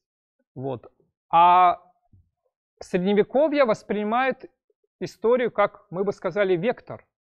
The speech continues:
Она имеет, э, э, направленность. И она имеет начало,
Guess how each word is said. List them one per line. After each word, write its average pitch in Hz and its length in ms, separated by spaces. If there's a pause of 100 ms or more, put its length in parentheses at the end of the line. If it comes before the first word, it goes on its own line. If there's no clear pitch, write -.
(800)
Она 180 500
имеет, 196 500
э, - 140
э, 160 920
направленность. 156 920 (1040)
И 156 80
она 202 300
имеет 202 300
начало, 247 800